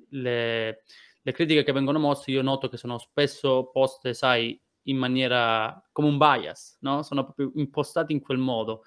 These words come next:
mentre con questo tipo di istruzione che volete fare voi, secondo me l-, l'aspetto interessante è che proprio ci può essere un, ehm, un, eh, come dire, un, uno scambio di, di punti di vista e di informazioni soprattutto, e soprattutto si va a prendere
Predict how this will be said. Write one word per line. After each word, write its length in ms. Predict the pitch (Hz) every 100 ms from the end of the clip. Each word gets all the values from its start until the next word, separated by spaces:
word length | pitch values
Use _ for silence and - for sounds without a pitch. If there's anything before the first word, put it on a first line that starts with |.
| - _ _
mentre 420 | 147 156 139 131
con 420 | 127 135 131 127 -
questo 280 | 143 - 135
tipo 260 | 139 135
di 160 | 117 127
istruzione 600 | 120 - 127 - 135 117
che 100 | 123
volete 320 | 120 135 131
fare 180 | - 156
voi, 300 | 151 98 87 _ _ _ _ _ -
secondo 160 | 135
me 320 | 147 139 131 139
l-, 280 | 139 135
l'aspetto 400 | - 135 156 147
interessante 580 | 143 147 147 - 135 127
è 40 | -
che 100 | -
proprio 320 | _ 147 131
ci 140 | -
può 100 | 127
essere 260 | 131 131 -
un, 240 | 123 120
ehm, 800 | 120 117 113 110 110 110 - - _ -
un, 300 | 147 139 131
eh, 460 | 123 117 113 113 -
come 200 | - 127
dire, 180 | 123 113
un, 160 | 113 127 _ _ _
uno 160 | 147 131
scambio 420 | - 160 131 123
di, 400 | 123 123 120 -
di 200 | - 131
punti 240 | 143 139 127
di 80 |
vista 220 | 123 160 160
e 40 |
di 80 | 151
informazioni 640 | 139 151 143 139 156 123
soprattutto, 720 | 107 120 131 123 113 - 143 - _ _ _ _
e 320 | - 165 - -
soprattutto 560 | - 160 190 185 156 147
si 80 |
va 80 | 143
a 60 | 139
prendere 500 | 147 135 131 127